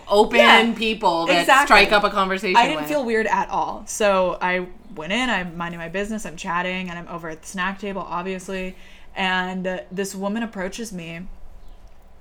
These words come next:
Speaker 2: and at, sort of out of nowhere, she just comes at me and is like, "Have you lost a grandfather?" And I, you know, strawberry in hand,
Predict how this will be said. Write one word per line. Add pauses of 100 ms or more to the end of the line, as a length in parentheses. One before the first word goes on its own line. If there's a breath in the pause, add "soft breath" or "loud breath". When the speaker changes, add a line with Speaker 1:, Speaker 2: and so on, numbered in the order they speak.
(260)
Speaker 2:
and
at,
sort
of
out
of
nowhere,
she
just
comes
at
me
and
is
like, (260 soft breath)
"Have
you
lost
a
grandfather?" (580 soft breath)
And (320)
I,
you
know,
strawberry
in
hand,